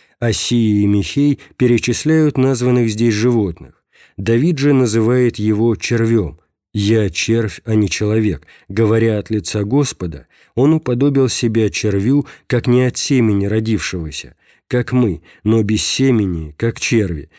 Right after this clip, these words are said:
каковые не от семени рождаются, но от земли или от гнили.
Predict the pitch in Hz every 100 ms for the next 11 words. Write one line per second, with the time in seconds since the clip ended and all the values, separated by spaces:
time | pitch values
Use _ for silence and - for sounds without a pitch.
0 | _ 127 117 120 117 113 110 113 110 -
1 | - 110 104 101 98 98 85 131 127 117
2 | - 120 - - 117 123 110 87 95 101
3 | 101 117 120 120 104 107 98 110 110 90
4 | 71